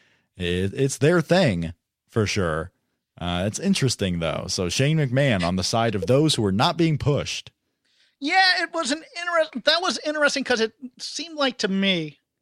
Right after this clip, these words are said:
Speaker 2: uh, that
Speaker 1: It's a shot at Reigns, no?
Speaker 2: It, it's a shot, it's a passive-aggressive strike at talent, and it breaks that fourth wall that I really don't enjoy watching in terms of,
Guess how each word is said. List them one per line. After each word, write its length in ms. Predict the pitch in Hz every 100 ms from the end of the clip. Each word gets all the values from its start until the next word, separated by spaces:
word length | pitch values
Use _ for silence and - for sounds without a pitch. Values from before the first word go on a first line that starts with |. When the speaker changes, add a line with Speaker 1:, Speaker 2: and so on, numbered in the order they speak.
| _
Speaker 2:
uh, 280 | 170 170 165
that 180 | 160 175
Speaker 1:
It's 20 | 262
a 40 |
shot 240 | - 185
at 80 | 131
Reigns, 420 | 123 196 320 175 113
no? 320 | 117 254 311 _ _ _ _ _
Speaker 2:
It, 120 | 302 311
it's 160 | 262
a 60 | 277
shot, 460 | - - - 320 320 - _
it's 180 | 277 -
a 60 | 262
passive-aggressive 880 | - - 320 330 247 240 247 - 196
strike 420 | - 220 220 208
at 180 | 214 -
talent, 560 | - - 277 226 156
and 140 | 196 185
it 120 | 170
breaks 260 | 233 247 -
that 160 | 233
fourth 400 | - - 240 233
wall 320 | 208 214 277 254
that 140 | 185
I 60 | 180
really 560 | 170 196 294 311 170 -
don't 240 | 196 233
enjoy 580 | 190 185 143 175 185 180
watching 640 | 156 156 185 185 170 160
in 140 | 165 175
terms 360 | 196 185 170
of, 400 | 180 170 170 160